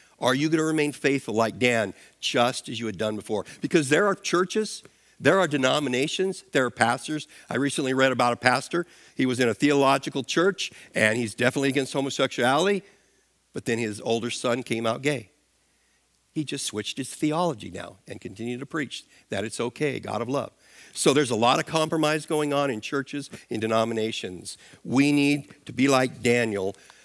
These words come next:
Actually, we need to be like our Lord Je-, Savior Jesus Christ. He's the model, but Daniel models it in our life. Then number three, and lastly, of course, we need to pray. We need to pray passionately. We need to pray powerfully.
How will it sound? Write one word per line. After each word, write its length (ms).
Actually, 500
we 160
need 120
to 60
be 80
like 160
our 80
Lord 220
Je-, 260
Savior 320
Jesus 340
Christ. 360
He's 200
the 80
model, 480
but 140
Daniel 320
models 520
it 120
in 120
our 140
life. 560
Then 120
number 220
three, 320
and 100
lastly, 580
of 120
course, 400
we 180
need 160
to 60
pray. 560
We 120
need 100
to 60
pray 240
passionately. 800
We 140
need 80
to 60
pray 180
powerfully. 720